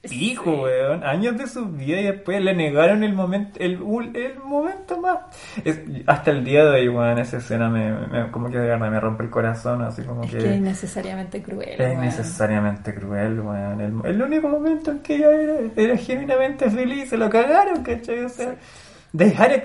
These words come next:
Speaker 1: coming,
Speaker 2: Sí,
Speaker 1: ¿cachai?
Speaker 2: súper
Speaker 1: Déjame
Speaker 2: bien.
Speaker 1: decirte, they
Speaker 2: Se
Speaker 1: had
Speaker 2: lo
Speaker 1: it coming.
Speaker 2: merecían los culiados.
Speaker 1: Culiados de mierda, weón.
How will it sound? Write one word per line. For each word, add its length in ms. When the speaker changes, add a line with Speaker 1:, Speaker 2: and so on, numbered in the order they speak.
Speaker 1:
coming, 580
Speaker 2:
Sí, 300
Speaker 1:
¿cachai? 680
Speaker 2:
súper 160
Speaker 1:
Déjame 340
Speaker 2:
bien. 100
Speaker 1:
decirte, 360
they 160
Speaker 2:
Se 100
Speaker 1:
had 80
Speaker 2:
lo 80
Speaker 1:
it 40
coming. 120
Speaker 2:
merecían 460
los 140
culiados. 480
Speaker 1:
Culiados 560
de 120
mierda, 460
weón. 480